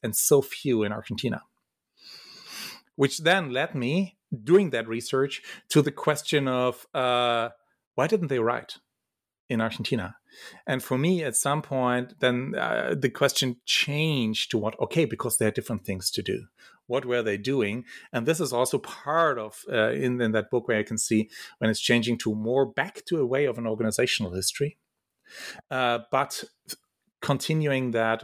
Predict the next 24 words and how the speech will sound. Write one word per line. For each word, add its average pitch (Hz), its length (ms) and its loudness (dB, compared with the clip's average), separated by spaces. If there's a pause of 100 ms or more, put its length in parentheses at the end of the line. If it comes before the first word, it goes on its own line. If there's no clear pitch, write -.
(140)
uh, 127 40 -4
uh, 110 760 0
approach - 520 0
to 107 320 2
a 110 200 -2
cultural 117 460 2
history 104 280 -2
of - 160 -2
the 98 80 0
Bund 123 380 2 (280)
in 117 140 2
transnational, 104 1000 0 (680)
uh, 92 1000 0 (120)
exchanges 104 1120 0
and, 92 580 0
and, 90 380 -2
and 92 260 -6
recreation 107 760 0
of, 95 200 -4 (160)
uh, - 60 -6 (120)
ideas 107 640 0
in 104 180 -4
transnationally. - 680 -8 (760)
Um, 139 340 0